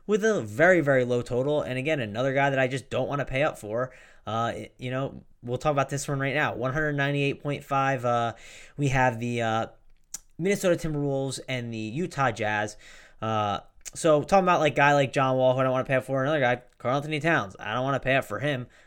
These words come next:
Uh, he's a guy that's pretty priced up against Rudy, Rudy Gobert.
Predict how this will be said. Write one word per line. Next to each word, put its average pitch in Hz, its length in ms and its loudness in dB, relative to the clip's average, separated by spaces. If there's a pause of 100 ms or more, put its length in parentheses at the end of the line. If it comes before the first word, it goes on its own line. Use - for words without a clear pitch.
(100)
Uh, 101 160 -4
he's 120 180 -6
a 117 40 -6
guy 120 140 2
that's 117 160 -2
pretty 131 240 -6
priced 131 360 -4
up 127 200 2
against 117 260 -6
Rudy, 123 300 -6
Rudy 127 320 -6
Gobert. 127 500 0